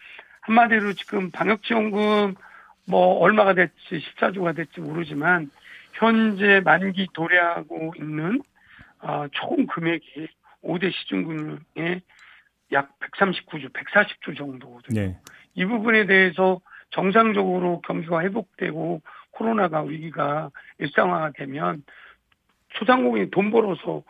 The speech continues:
Speaker 1: 갚으면 되는데,
Speaker 2: 음.
Speaker 1: 지금 그러지 못했잖아요.
Speaker 2: 네.
Speaker 1: 거의 매출 감소가 오십 프로, 육십 프로,
Speaker 2: 음.
Speaker 1: 뭐, 숙박업, 음식업, 여행업 같은 데는 거의 뭐, 팔십 프로 막 이런데, 이런 분들한테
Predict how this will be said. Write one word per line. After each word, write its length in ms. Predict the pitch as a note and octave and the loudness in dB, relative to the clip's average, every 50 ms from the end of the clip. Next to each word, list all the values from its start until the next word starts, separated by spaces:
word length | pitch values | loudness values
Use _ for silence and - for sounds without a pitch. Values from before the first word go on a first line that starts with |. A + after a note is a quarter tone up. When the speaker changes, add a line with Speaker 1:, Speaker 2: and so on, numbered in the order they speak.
| - - - - - _ - | -20 -20 -20 -20 -20 _ -6
Speaker 1:
갚으면 420 | - - - - A#3 A3+ G#3 F#3 | -4 -4 -2 0 0 2 2 0
되는데, 680 | D#3 D3+ D#3 D#3+ D#3 C#3 C3 B2 C3 D3+ D#3 C#3+ C#3 - | 0 -2 -4 -4 -6 -8 -10 -10 -10 -10 -12 -12 -10 -8
Speaker 2:
음. 180 | B2 A2+ G#2+ F#2+ - _ _ | -6 -6 -6 -8 -12 _ _
Speaker 1:
지금 200 | - G#3 A3 - | -4 -4 -4 -2
그러지 340 | - F#3+ A3 A3+ G3 F#3+ E3 | 2 2 2 2 2 0 -4
못했잖아요. 760 | C#3 D3+ D3 F3+ F#3+ F#3+ - F#3+ D#3+ C#3 B2 B2 B2 C#3 - C3 | -6 -4 -4 -4 -4 -2 -2 -2 -2 -2 -6 -10 -14 -12 -6 -4
Speaker 2:
네. 80 | A#2 | -2
Speaker 1:
거의 280 | A2+ - F3 D#3 D3 - - - - - _ | -2 -2 -2 -4 -6 -8 -12 -20 -20 -20 _
매출 320 | - E3 D3+ D3 - G3 E3+ | -2 -2 0 0 0 0 2
감소가 360 | F3 E3+ D#3+ D#3 D3+ D3 D3+ | 2 0 0 -2 -6 -6 -6
오십 400 | D3 C#3+ E3 E3+ D#3 - - - | -4 -4 -2 -2 -4 -6 -8 -10
프로, 160 | - D#3+ - | -10 -6 -6
육십 340 | C#3+ D#3 D3 - - - _ | -6 -4 -4 -6 -8 -8 _
프로, 280 | - - D3 C#3+ D3 - - F#3+ | -10 -10 -8 -8 -10 -12 -12 -8
Speaker 2:
음. 200 | C#3 A#2 A2 G2 - | -8 -8 -8 -8 -10
Speaker 1:
뭐, 100 | - C#3 | -10 -10
숙박업, 500 | - - - - _ - F#3 E3 E3 D3 | -10 -10 -12 -4 _ 0 0 0 0 -4
음식업, 640 | C#3+ D3+ D#3+ E3 E3 - - - D#3+ D3+ D3 - - _ _ _ _ - C#3 F3+ G#3 F#3+ | -4 -4 -6 -6 -6 -8 -8 -8 -8 -10 -10 -10 -14 _ _ _ _ -8 -6 -6 -4 0
여행업 500 | D3+ C#3 D#3+ G3 A#3 B3 A#3 A3+ F#3+ - | 0 2 4 4 4 6 4 2 2 2
같은 300 | - G3 F#3+ - G3 - | -4 -6 -4 -6 -8 -8
데는 140 | - - D3+ | -6 -6 -6
거의 200 | D#3 D#3 D#3 D3+ - - - - - _ | -6 -8 -8 -10 -14 -20 -20 -20 -18 _
뭐, 100 | - D3 - | -12 -10 -6
팔십 360 | - - C4+ A#3 - - _ | -4 -4 -2 -4 -4 -8 _
프로 180 | - - - F#3 | -12 -8 -6 -6
막 240 | D#3 D3 D3 C#3 C#3 - _ - - _ - | -4 -4 -6 -8 -10 -14 _ -20 -20 _ -4
이런데, 300 | F3+ F#3 F#3+ F3+ D#3 E3 | -2 -2 -2 0 -2 -2
이런 340 | D#3+ F3+ A3 C4+ C4 B3+ B3 | 2 4 6 6 6 6 4
분들한테 960 | A#3+ A#3 A#3 A3 A#3 A3+ G#3+ G3+ F#3+ G3+ G3 F3 - F#3+ G#3+ A#3 C4 C#4+ | 2 2 2 4 4 4 6 6 4 2 2 -2 2 2 4 4 4 0